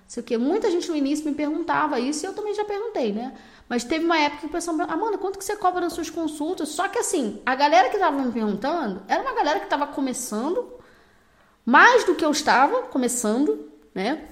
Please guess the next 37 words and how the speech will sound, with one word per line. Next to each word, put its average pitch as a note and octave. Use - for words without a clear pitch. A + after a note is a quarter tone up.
Eu G3
já A#3
tinha C4
um F4+
tempo C4
aí. G#3+
E F4+
queriam A4
cobrar E4+
o G4
mesmo F#4+
valor A#4
que A4
eu G#4+
tava A#4
cobrando. A4+
Aí C4
eu D4+
falei, F4+
"Olha, F#3+
não C#4+
faz E4+
sentido, G4
porque A#3+
você C4+
tem D#4
menos F4+
tempo B3
de G#3+
mercado A3+
e A3
de G#3
experiência D4+
do D4
que -
eu, F4
sabe? -